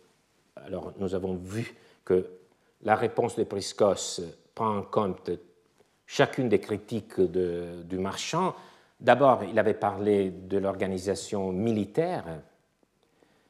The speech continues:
Ici, il se tourne vers l'administration de la justice.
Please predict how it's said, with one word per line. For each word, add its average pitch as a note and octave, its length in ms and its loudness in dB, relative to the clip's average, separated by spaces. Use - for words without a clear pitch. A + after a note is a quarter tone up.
Ici, C3+ 500 0
il F#2 220 -6
se - 180 -4
tourne G2 560 0
vers F#2+ 240 2
l'administration F#2 760 -2
de F2+ 100 0
la F2 140 0
justice. A2+ 760 -4